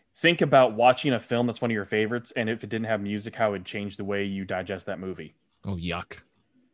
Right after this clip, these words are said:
Speaker 1: Yeah,
Speaker 2: It's so
Speaker 1: I mean,
Speaker 2: bland.
Speaker 1: it helps set the tone, it helps set the mood, it helps tell the story, helps move it along. Certain themes help give you clues for what could be happening. Or, for instance,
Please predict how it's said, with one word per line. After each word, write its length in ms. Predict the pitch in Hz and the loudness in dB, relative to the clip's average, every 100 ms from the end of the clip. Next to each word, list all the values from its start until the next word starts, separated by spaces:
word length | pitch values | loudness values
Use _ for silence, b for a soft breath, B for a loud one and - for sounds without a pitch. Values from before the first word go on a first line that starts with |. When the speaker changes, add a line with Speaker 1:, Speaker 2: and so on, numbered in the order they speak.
| _ - | _ 0
Speaker 1:
Yeah, 160 | 135 139 | 2 4
Speaker 2:
It's 100 | 123 | 4
so 60 | |
Speaker 1:
I 40 | 113 | 2
mean, 140 | 101 - B B B - 98 | 0 -8 B B B -8 -6
Speaker 2:
bland. 380 | 87 82 92 104 | -8 -6 -2 0
Speaker 1:
it 60 | 104 | 4
helps 200 | 135 - | 4 4
set 200 | 143 - | 2 2
the 80 | 117 | -2
tone, 460 | 147 131 139 156 | 6 6 6 4
it 40 | 123 | 2
helps 180 | 120 | 0
set 140 | 127 110 | -2 -4
the 60 | |
mood, 260 | 104 113 123 | -4 -2 -2
it 20 | |
helps 180 | 117 - | -4 -6
tell 120 | 120 | -8
the 80 | 101 | -8
story, 320 | - 117 120 | -6 -2 -2
helps 160 | 113 113 | -2 -4
move 140 | 107 | -4
it 60 | 101 | -4
along. 360 | 92 107 120 120 | 0 2 2 0
Certain 320 | 139 120 95 | -4 -6 -6
themes 400 | - 120 127 123 | 0 2 4 2
help 280 | - 113 - | 0 -4 -4
give 140 | 113 98 | -6 -6
you 100 | 95 | -6
clues 640 | - 123 120 151 294 - b b b b b | -2 2 4 2 0 -8 b b b b b
for 80 | - | 0
what 80 | 151 | 0
could 80 | 151 | 2
be 100 | 147 | 4
happening. 420 | 151 147 180 185 | 4 4 0 -2
Or, 260 | 170 156 151 | 8 8 8
for 180 | 147 143 | 8 6
instance, 640 | 196 - 120 190 - | 4 2 -2 -2 -8